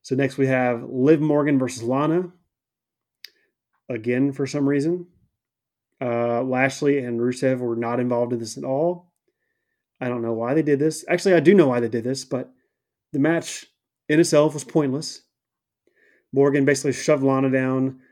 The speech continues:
Lana faked an injury. She baited Liv in, but it really didn't matter. Liv didn't really stay down long. She recovered. She hit her flatliner off the ropes. Uh, it looked horrible 'cause Lana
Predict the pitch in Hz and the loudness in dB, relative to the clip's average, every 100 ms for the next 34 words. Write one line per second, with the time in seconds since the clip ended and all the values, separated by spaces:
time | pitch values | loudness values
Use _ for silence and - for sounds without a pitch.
0 | _ 147 143 131 160 143 127 123 123 123 | _ -4 -2 0 2 2 2 -2 -2 -2
1 | 123 123 _ _ _ _ - 147 135 156 | -2 -4 _ _ _ _ -8 -4 2 6
2 | 160 147 147 147 139 135 139 139 135 _ | 6 6 6 4 4 2 2 0 -6 _
3 | _ _ _ _ _ _ _ _ _ - | _ _ _ _ _ _ _ _ _ -8
4 | - - 165 185 147 135 120 120 117 123 | -4 4 8 8 8 6 2 0 -4 -4
5 | - _ _ 143 147 151 123 123 151 139 | -10 _ _ 0 4 4 2 0 2 4
6 | 139 135 127 - 131 127 123 117 113 117 | 4 4 2 0 0 0 0 -2 -4 -4
7 | 113 - 131 120 127 120 120 117 _ _ | -4 -2 0 0 -4 -2 -2 -4 _ _
8 | _ - 143 139 165 147 - 156 135 147 | _ -8 0 2 2 0 0 0 2 0
9 | 143 143 139 139 127 135 131 - - - | 0 0 -2 -2 2 4 4 -2 -12 -12
10 | _ _ _ _ _ _ _ _ _ _ | _ _ _ _ _ _ _ _ _ _
11 | 131 120 117 123 - 160 151 143 131 123 | -6 -4 -4 -6 0 4 4 4 0 0
12 | 131 135 131 131 | 0 2 2 0